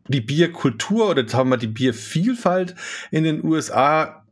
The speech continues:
zumindest so wie ich das gelernt und gelesen habe, eher so an ihrem Tiefpunkt war. Also wo wir im ganzen Land noch zwanzig Brauereien hatten, wo mehr oder weniger eine Einheitskultur geherrscht hat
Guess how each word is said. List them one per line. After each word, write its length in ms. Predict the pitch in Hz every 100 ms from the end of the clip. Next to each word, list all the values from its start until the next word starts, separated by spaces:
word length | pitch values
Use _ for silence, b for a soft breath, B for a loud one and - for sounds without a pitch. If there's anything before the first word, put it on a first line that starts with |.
| _
zumindest 420 | - 131 143 139
so 100 | -
wie 60 | 123
ich 120 | 113
das 140 | 127
gelernt 320 | - 107 110 139
und 120 | 127
gelesen 420 | 98 117 165 156
habe, 200 | 151 -
eher 240 | - 131 135
so 140 | 123
an 120 | 123
ihrem 240 | 113 113 110
Tiefpunkt 480 | 135 113 113 101 -
war. 220 | - -
Also 220 | 104 107
wo 120 | 107
wir 220 | 113 107 107 B B
im 100 | 120
ganzen 260 | 120 127 127
Land 200 | 123 120
noch 100 | 123
zwanzig 340 | 123 110 110
Brauereien 480 | 104 104 101 147 135
hatten, 340 | 131 131 127
wo 140 | 110 110
mehr 200 | 117 120
oder 120 | 113
weniger 220 | 117 113
eine 100 | 107
Einheitskultur 640 | 123 135 139 - 123 131 120
geherrscht 400 | 110 110 123 -
hat 160 | 123